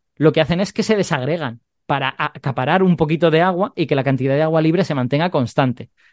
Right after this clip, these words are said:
Es muy bonito, porque es un fenómeno, eh, sería un mecanismo biofísico. No, ni siquiera sería un mecanismo que implicase química. Bu-, bu-, bueno, en la medida en la que los puentes de hidrógeno, en la medida en la que la solubilidad sí es química,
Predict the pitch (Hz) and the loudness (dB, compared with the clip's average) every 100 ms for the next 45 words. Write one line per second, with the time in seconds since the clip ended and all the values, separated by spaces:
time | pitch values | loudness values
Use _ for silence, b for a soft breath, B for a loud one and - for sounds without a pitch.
0 | - 143 208 180 233 151 b b - 139 | 0 4 6 6 2 0 b b -4 0
1 | 170 190 180 190 214 226 _ _ _ _ | 0 0 2 2 0 -2 _ _ _ _
2 | 147 135 151 143 190 202 180 185 226 190 | 0 2 4 4 6 4 4 4 4 6
3 | 135 - 240 - 175 120 - _ _ _ | 2 2 0 0 -6 -8 -20 _ _ _
4 | 135 147 151 147 165 143 202 220 208 180 | 0 2 4 2 2 2 2 4 4 4
5 | 170 160 156 156 160 156 160 151 139 135 | 2 0 2 2 2 2 2 0 0 0
6 | 151 - 135 214 247 - - _ _ _ | 0 0 0 4 4 2 -6 _ _ _
7 | _ - 131 131 139 156 180 143 120 117 | _ 0 0 0 -4 0 2 0 -2 -2
8 | 135 151 147 143 135 135 127 - 143 139 | 0 2 2 0 0 0 -2 -4 0 0
9 | 143 139 139 131 160 - - 156 156 143 | 2 2 2 2 0 -2 -2 0 0 0
10 | 120 127 135 139 139 135 - 139 135 127 | -2 0 2 2 0 0 2 4 4 2
11 | 135 160 147 143 139 - 180 175 196 | 2 0 -2 -4 -4 -2 -2 0 -2